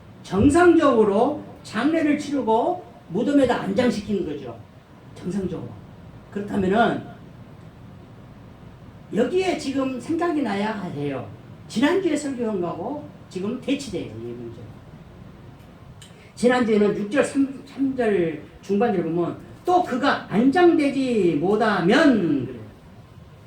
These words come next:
이것이 징벌이라고 그랬어요. 아무리 백, 백, 백 년, 아, 백 명이 넘는 자녀가 있고 천년의 갑절을 살아도 안장되지 못한 바 되면은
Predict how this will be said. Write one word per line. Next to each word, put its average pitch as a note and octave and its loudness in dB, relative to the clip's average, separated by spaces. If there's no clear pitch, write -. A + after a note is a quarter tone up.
이것이 G3+ -2
징벌이라고 A3 -4
그랬어요. A#2+ -14
아무리 G3+ -2
백, F3+ -10
백, E3 -6
백 E3+ -4
년, F3+ -2
아, C3+ -14
백 G#3 -4
명이 C4 0
넘는 G3 0
자녀가 G3 -4
있고 D3+ -6
천년의 D4+ 0
갑절을 A3 0
살아도 G3 0
안장되지 F4 4
못한 B3+ 2
바 G3+ -2
되면은 F#3+ 0